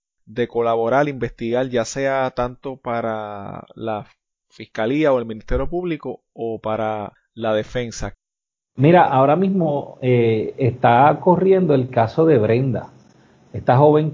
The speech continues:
Speaker 2: eh, de, bueno, no es joven, esta, esta mujer de cincuenta y tres años que desapareció hace poquito, eh, salió en la prensa, el carro apareció quemado debajo del, de un puente en Canóvana, y he, he trabajado el caso,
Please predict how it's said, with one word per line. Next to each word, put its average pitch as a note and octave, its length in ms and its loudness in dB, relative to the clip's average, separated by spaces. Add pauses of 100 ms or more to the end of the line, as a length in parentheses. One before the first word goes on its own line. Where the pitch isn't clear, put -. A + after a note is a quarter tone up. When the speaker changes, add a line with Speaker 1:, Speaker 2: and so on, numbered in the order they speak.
Speaker 2:
eh, B2+ 800 2
de, C3 100 -2
bueno, A#2+ 280 -2
no A2+ 80 -2
es A2+ 80 -4
joven, A#2 220 4
esta, A#2 160 2
esta C3+ 300 -2
mujer C#3 260 2
de C#3+ 80 4
cincuenta A#2+ 340 0
y A2+ 40 -2
tres B2+ 220 2
años D#3 280 2
que A#2+ 100 2
desapareció G#2 540 0
hace C3+ 140 2
poquito, D#3 420 0 (640)
eh, A2 400 4
salió G#2 240 4
en G#2 60 2
la C#3+ 120 4
prensa, C3+ 380 4
el - 80 2
carro B2 240 2
apareció B2 880 0
quemado C3+ 560 2
debajo A2 420 0
del, A2+ 480 0 (480)
de A2+ 140 4
un B2 180 4
puente B2 400 2
en C3 120 0
Canóvana, C3 640 -2 (600)
y B2+ 360 8
he, B2 380 4
he A2+ 60 2
trabajado D3 520 6
el D#3+ 140 4
caso, C#3 600 0